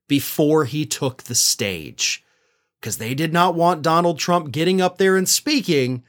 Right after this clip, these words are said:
and talking to a bunch of empty seats. So before he got up on stage, organizers had to scramble out there in the crowd and take away all the empty chairs and put 'em away so that Trump didn't think, you know,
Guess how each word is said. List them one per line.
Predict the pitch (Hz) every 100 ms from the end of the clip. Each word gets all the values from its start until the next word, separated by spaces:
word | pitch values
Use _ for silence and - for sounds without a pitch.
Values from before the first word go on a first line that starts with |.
| _ _ _ -
and | 175
talking | - 190 175 147 139
to | 135 156
a | 151
bunch | 127 131 120
of | 131 -
empty | 127 107 -
seats. | 113 - 101 71 - - - _ _ _ _ -
So | -
before | 107 98 - 180 226
he | 220
got | 208 208 208
up | 196
on | 196 202
stage, | - - 143 92 73 - - _ _ _ -
organizers | 190 185 165 135 120 120 -
had | 143
to | 117
scramble | - - 170 185 185
out | 180 175
there | 180
in | 170
the | 165
crowd | - 165 147 151
and | 127
take | - 180
away | 170 175 170
all | 156 160
the | 165 156
empty | 165 160
chairs | - 165 165 151
and | 151
put | 160 165
'em | 160
away | 165 170 156
so | 143 156
that | 147
Trump | - 165 151
didn't | 135 147 143
think, | - 131 123 - - - - _ _
you | 139
know, | 139 104 95